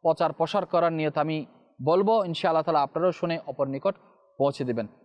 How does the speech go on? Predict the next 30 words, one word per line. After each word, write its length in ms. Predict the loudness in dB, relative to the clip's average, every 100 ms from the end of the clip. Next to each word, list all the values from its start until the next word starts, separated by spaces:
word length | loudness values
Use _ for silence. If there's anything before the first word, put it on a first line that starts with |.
| _
দুরুদে 240 | 2 4 0
পাকের 440 | 2 0 2 -2
ফজিলত 440 | -2 -2 2 2
আমরা 220 | 2 0 0
কিন্তু 260 | 0 -4
শ্রবণ 400 | -4 0 0 2
করি, 240 | -2 -8 -10 _ _ _ _ _ _ 0
দুরুদে 260 | 2 4
পাক 340 | 2 2 2 2 -4 -20 _ _
পড়লে 460 | 0 2 4 4 2 0
অনেক 260 | 0 0 -2
ফজিলত 460 | -4 0 2 2 2
রয়েছে। 320 | -2 -2 -6 -20 _ _ _ _ -4
আর 140 | -4 -4 _ _ _ _
আল্লাহ 280 | 0 2 2 2
পাকের 300 | 2 2 0
পেয়ারা 300 | 2 2 2
নবী 180 | 2
রাসূল 280 | 2 4 2
পাক 300 | 4 2 2
সাল্লাল্লাহু 520 | 2 0 2 2 4
আলাইহি 160 | 4 2
ওয়াসাল্লামের 500 | 0 0 2 2 2
উপর 200 | 0 -2
দুরুদে 320 | 2 2 4 0 0
পাক 200 | 0 0
না 400 | -6 0 2 4
পড়লে 360 | 4 2 4 2
ক্ষতি 300 | 2 -2 -4
কি? 140 | -6